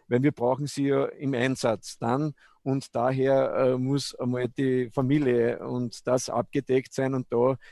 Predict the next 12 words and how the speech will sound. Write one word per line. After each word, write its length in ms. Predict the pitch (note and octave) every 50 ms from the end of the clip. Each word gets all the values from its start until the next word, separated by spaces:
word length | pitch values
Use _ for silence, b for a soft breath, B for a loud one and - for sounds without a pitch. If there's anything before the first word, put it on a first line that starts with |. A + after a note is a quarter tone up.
| B B
gibt 240 | - C#3+ B2+ - -
es 160 | D3 B2+ -
unheimlich 460 | - C#3 C#3+ C#3+ C3+ C3 C3 B2 -
gute, 500 | - C3+ C#3 C3 - - C#3 C3+ C3 B2+ - _ - _ _
äh, 60 | -
Ausarbeitungen 1120 | A#2 A#2 - B2 B2 B2+ - C#3+ C#3 B2+ B2+ B2+ B2+ - - C#3 C3+ C3+ C3 C3 B2+ B2 - -
des 180 | B2 A2 -
Landes 320 | - B2 A#2 A#2+ B2 A#2+ A2+
Niederösterreich 880 | B2+ C3+ C3 D3 C3+ C3 B2+ - - _ - B2+ B2 B2 B2+ A#2 -
und 220 | C3+ A#2+ A#2 A2+ -
des 200 | B2 G#2+ - -
Zivilschutzverbandes 1080 | - B2+ A#2 B2+ C#3 - - C#3+ - - - C3 - A#2 A#2 A#2 A#2+ C3 B2 - -